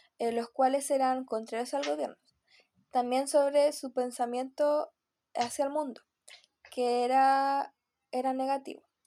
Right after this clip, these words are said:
y lo que se ve reflejado en este mismo personaje, eh, del túnel, Juan Pablo Castel,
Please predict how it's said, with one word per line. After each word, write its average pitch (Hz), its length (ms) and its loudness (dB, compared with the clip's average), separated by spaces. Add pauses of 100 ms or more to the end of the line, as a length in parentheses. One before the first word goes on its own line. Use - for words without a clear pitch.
(480)
y 302 140 -2
lo 311 140 8
que 311 100 0
se 294 180 4
ve 277 120 4
reflejado 285 680 4
en 262 140 0
este 262 260 0
mismo 262 280 -2
personaje, 269 600 -4 (640)
eh, 233 640 0
del 240 300 -4
túnel, 277 300 -4 (360)
Juan 262 220 -6
Pablo 294 300 4
Castel, - 340 -2